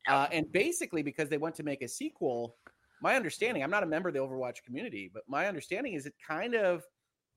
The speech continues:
Speaker 2: wasn't touched up while they were working on the sequel, that Overwatch one was kinda let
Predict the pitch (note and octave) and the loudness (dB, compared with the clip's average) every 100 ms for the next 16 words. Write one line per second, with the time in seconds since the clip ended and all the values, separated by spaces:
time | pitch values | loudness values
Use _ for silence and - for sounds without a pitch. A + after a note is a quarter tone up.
0 | _ B2+ C#3+ E3 F#3 D#3 - _ _ _ | _ 0 2 2 0 -8 -14 _ _ _
1 | _ _ - D#3+ E3+ E3 G#3+ - - _ | _ _ -4 -2 0 2 2 2 -6 _
2 | _ _ _ - D3 D3 D3 D3 D3 C#3 | _ _ _ 0 2 4 2 0 -2 -2
3 | C#3 C3+ - A3+ G#3 B2 B2 D3 E3 D#3 | -4 -4 -6 -6 -4 -2 0 0 2 4
4 | C#3+ - D#3+ F#3 - D3+ C3+ C#3 C#3+ | 2 0 0 0 -2 -2 0 -2 -2